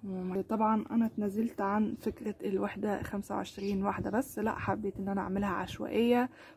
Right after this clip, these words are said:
فمرة عملتها باتنين وتلاتين سلسلة، مرة عملتها بأربعين، مرة عملتها اقل من كده. وطبعا ما تنسوش الغرز السابقة اللي احنا اخدناها زي غرزة النسيج، الغرزة العدلة،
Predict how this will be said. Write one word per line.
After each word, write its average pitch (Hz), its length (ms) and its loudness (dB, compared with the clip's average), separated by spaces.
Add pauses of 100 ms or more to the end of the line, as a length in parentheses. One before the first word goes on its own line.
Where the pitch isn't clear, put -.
فمرة 214 300 4
عملتها 208 480 2
باتنين 202 300 -2
وتلاتين 196 440 -4
سلسلة، 226 480 -2
مرة 220 220 4
عملتها 190 380 -2
بأربعين، 208 640 6 (460)
مرة 220 240 2
عملتها 190 580 -2
اقل 214 200 2
من 185 200 -2
كده. 240 320 4 (360)
وطبعا 202 320 4
ما 220 100 6
تنسوش 240 500 0
الغرز 202 380 0
السابقة 226 520 -2
اللي 208 100 -6
احنا 190 200 -6
اخدناها 233 600 0
زي 196 240 -4
غرزة 196 380 -6
النسيج، 214 580 0 (560)
الغرزة 190 560 -2
العدلة، 226 800 -2